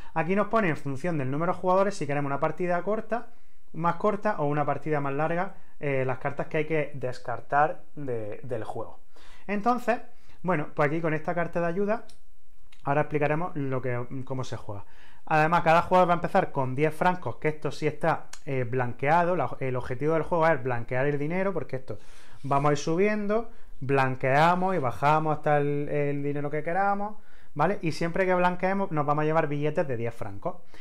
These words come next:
¿vale? Y aquí nos cogemos estas fichitas rojas, o, eh, cada uno de su color correspondiente, que las va a guardar porque hay algunos anexos que nos van a permitir, pues, tener más habitaciones que sean de, en, de nuestro poder.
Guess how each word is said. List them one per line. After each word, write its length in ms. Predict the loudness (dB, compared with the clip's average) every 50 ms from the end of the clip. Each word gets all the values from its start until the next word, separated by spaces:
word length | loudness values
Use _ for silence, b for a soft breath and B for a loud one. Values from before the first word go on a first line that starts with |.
| B B B B B -4
¿vale? 260 | 0 0 0 0 0 -4 B B B B B B B
Y 100 | 2 4
aquí 220 | 4 4 4 2 0
nos 120 | 0 0 0
cogemos 480 | -2 -2 0 0 0 0 -2 -4 -4 -4
estas 220 | -2 -2 -2 -2
fichitas 460 | -4 -6 -4 -4 -4 0 0 2 2 2
rojas, 400 | 2 2 2 2 0 -2 -2 -2 -6 -6 -6
o, 200 | -6 -4 -4 -4
eh, 120 | -6 -6 -4
cada 240 | -2 0 2 2 2
uno 180 | 2 0 -2
de 80 | -4 -6
su 140 | -4 -4 -2
color 320 | 0 0 2 2 2 2
correspondiente, 640 | 2 0 0 0 0 0 0 0 0 0 0 0 0
que 60 | 2
las 160 | 2 2 4
va 60 | 4 6
a 40 |
guardar 340 | 6 4 4 4 2 2 2
porque 280 | 0 0 0 2 2 4
hay 120 | 4 4
algunos 300 | 4 2 2 0 0 0
anexos 460 | 0 0 -2 -2 -2 -4 -4 -4 -4
que 100 | -4 -2
nos 100 | -2 0
van 140 | 0 0 0
a 80 | 0 0
permitir, 540 | 0 -2 -2 -2 -2 -2 -2 -2 -4 b b b b b b b b b b -2 2
pues, 340 | 2 4 4 2 0 -4 -4 0
tener 300 | 0 2 4 4 4 4
más 160 | 4 4 4
habitaciones 480 | 4 4 2 2 2 2 0 0 0
que 100 | -2 -2
sean 380 | -2 -2 -2 -2 0 -2 -2 -4 b b b b b
de, 420 | -2 0 2 4 4 4 2 2 -2
en, 340 | -4 -4 -4 -4 -4 -4 -6 -6 b b b b b b b
de 120 | -4 -2
nuestro 300 | -2 -2 -2 -2 -2 -2
poder. 300 | -2 -2 -2 -2 -4 -4